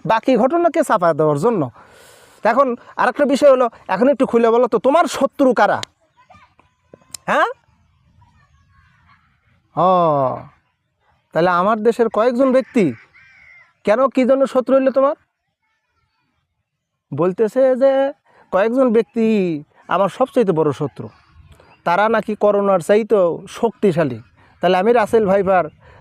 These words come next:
তাদের কাছে দুর্বল, এই জন্য তাকে শত্রু মনে করতেছে।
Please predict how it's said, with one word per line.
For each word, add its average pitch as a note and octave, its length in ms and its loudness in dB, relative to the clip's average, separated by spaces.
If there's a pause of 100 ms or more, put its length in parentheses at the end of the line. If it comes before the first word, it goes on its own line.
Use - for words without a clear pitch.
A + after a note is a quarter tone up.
তাদের F#3 240 0
কাছে F#3 220 0
দুর্বল, D3+ 380 2
এই E3+ 120 2
জন্য G3+ 180 2
তাকে E3+ 220 -2
শত্রু F3+ 320 -2
মনে D3 180 -2
করতেছে। B2 420 -10